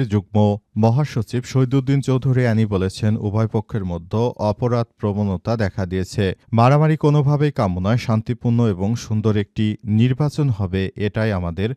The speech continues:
প্রত্যাশার জায়গা। ভবিষ্যৎ যেন আমাদের এই নির্বাচন বাধাগ্রস্ত না হয়। মারামারির ঘটনায় কিভাবে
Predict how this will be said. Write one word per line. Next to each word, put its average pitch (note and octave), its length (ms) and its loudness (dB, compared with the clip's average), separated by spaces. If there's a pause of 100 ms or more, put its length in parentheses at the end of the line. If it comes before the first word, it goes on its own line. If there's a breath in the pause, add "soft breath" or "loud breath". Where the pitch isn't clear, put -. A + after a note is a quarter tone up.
(120)
প্রত্যাশার C3 580 0
জায়গা। F#2 320 -2 (140)
ভবিষ্যৎ G2+ 520 -4 (120)
যেন F#2+ 180 -2 (160)
আমাদের G2+ 400 0
এই F#2+ 160 -2 (240)
নির্বাচন C3+ 580 0
বাধাগ্রস্ত A2+ 640 -2
না G2 180 -2
হয়। G2 280 -4
মারামারির G#2 600 -2
ঘটনায় G2+ 600 -4
কিভাবে G#2 440 -2